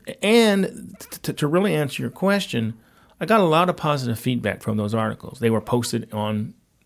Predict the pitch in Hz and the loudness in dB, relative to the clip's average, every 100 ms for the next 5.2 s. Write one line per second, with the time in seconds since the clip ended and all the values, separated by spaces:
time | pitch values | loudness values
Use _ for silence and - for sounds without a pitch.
0 | _ 110 104 117 120 - 110 110 110 101 | _ -4 0 2 0 -2 0 0 0 -2
1 | 110 110 120 - 110 - 120 - 113 110 | -4 -4 -4 -6 -8 -6 -8 -4 -4 -2
2 | 104 104 98 113 104 - 110 117 - - | -2 -4 -4 -6 -8 -4 -2 -2 -4 -14
3 | - _ 127 117 - 127 - 120 117 110 | -20 _ 0 0 0 -6 -4 -2 0 0
4 | 107 - 120 117 107 107 113 104 120 110 | -2 -4 -10 -4 -2 0 0 -2 2 2
5 | 101 127 | 2 0